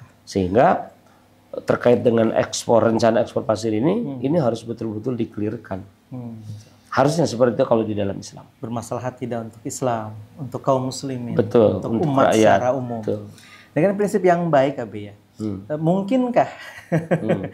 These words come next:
Speaker 2: <laughs> Kalau mungkin pertanyaannya, mungkin bisa nggak sih prinsip Islam yang seperti itu tuh dalam mengambil keputusan, terutama di level negara,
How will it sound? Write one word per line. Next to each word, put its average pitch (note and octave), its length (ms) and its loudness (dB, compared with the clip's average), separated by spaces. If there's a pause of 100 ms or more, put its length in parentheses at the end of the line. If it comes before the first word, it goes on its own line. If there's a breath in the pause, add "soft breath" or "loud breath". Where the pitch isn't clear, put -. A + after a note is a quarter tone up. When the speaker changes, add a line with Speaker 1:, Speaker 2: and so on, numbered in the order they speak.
Speaker 2:
<laughs> - 160 -20
Kalau C#3 160 4
mungkin D#3+ 200 0
pertanyaannya, C#3 540 -2
mungkin G3 420 -4
bisa B3 220 -2
nggak F3+ 220 2
sih D3 180 -12 (480 soft breath)
prinsip D3+ 680 -2
Islam C#3+ 480 -2
yang C#3 160 -4
seperti C3 540 -8
itu A#2+ 540 -8
tuh G3 320 -4
dalam A2 420 0
mengambil A2 580 -4
keputusan, A#2+ 680 -4 (220)
terutama B2+ 340 -2
di B2 80 2
level A#2+ 260 -2
negara, A#2 460 0